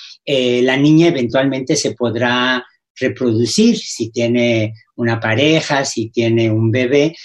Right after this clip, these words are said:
y los virus no se reproducen, se replican. Eh, los seres humanos hemos evolucionado biológicamente en el tiempo, eh, ha habido dinosaurios, han desaparecido,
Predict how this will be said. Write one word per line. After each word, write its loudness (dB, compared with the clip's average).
y -4
los 2
virus -2
no -2
se -4
reproducen, 0
se -4
replican. 0
Eh, 0
los 0
seres 2
humanos 0
hemos -6
evolucionado 0
biológicamente -4
en -2
el -2
tiempo, -2
eh, 0
ha -2
habido 0
dinosaurios, -2
han -2
desaparecido, -2